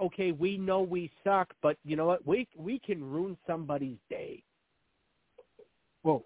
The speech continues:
Speaker 2: let's, let's put it
Speaker 1: And
Speaker 2: this way. Um, first game of the season, it was a fact going around. When you, when the Eagles went to Detroit, uh, Detroit was the first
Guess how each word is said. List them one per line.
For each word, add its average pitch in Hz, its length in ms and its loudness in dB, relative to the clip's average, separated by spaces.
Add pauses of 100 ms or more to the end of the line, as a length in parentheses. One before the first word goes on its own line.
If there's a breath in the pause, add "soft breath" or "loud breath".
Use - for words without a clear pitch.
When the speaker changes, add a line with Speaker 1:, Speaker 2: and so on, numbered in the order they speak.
Speaker 2:
let's, 170 200 2
let's 165 160 -6
put 160 100 0
it 160 60 4
Speaker 1:
And 147 60 2
Speaker 2:
this - 100 -4
way. 92 180 -4 (520)
Um, 123 440 4 (960)
first 175 240 2
game 165 140 0
of 147 80 -2
the 135 60 -2 (100)
season, 117 340 0 (380)
it 139 40 -6
was 139 140 0
a 120 80 -4 (140)
fact 147 180 4
going 135 200 0
around. 127 420 4 (760)
When 147 140 2
you, 147 180 4 (160)
when 160 240 4
the 143 80 -2
Eagles 151 340 4
went 147 120 -2
to 131 60 -4
Detroit, 123 460 2 (1160)
uh, 156 180 0 (180)
Detroit 147 440 4
was 127 240 0 (160)
the 127 100 0 (140)
first 151 240 4